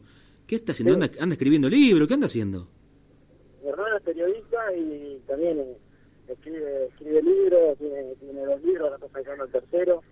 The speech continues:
Speaker 1: Sí.
Speaker 2: Eh, es profesor también y bueno, se dedica a muchas cosas y la verdad le está yendo muy bien.
Speaker 1: Y es un personaje muy querible, tuve la, la chance de trabajar con él en algún tiempo.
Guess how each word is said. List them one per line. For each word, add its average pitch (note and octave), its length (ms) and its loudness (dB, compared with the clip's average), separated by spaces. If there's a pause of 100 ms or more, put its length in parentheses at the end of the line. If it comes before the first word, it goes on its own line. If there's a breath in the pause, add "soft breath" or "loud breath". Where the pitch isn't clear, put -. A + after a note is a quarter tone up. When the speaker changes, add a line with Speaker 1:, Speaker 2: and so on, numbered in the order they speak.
(120)
Speaker 1:
Sí. - 140 -10 (400)
Speaker 2:
Eh, A2+ 600 -6
es C3 80 -6
profesor D#3 540 0
también D3+ 380 -8
y C#3+ 280 -16
bueno, D3 260 -16
se C3+ 100 -18
dedica D3+ 260 -6
a C#3+ 40 -4
muchas C#3+ 280 -4
cosas A2+ 420 -6
y - 540 -20
la A2+ 80 -20
verdad C3+ 240 -10
le C#3 80 -8
está C3 140 -18
yendo B2 240 -18
muy - 260 -20
bien. - 120 -20 (220)
Speaker 1:
Y C3 100 2
es D3+ 100 0
un C#3+ 100 -2
personaje D3 400 -4
muy D3+ 180 0
querible, D3 360 2
tuve C#3 200 0
la, B2 240 -2
la A#2 140 -4
chance C#3 300 -6
de A#2 120 -2
trabajar A2 440 -8
con A#2 160 -6
él B2 100 -4
en A2 100 -6
algún A2 280 -6
tiempo. D3 400 -2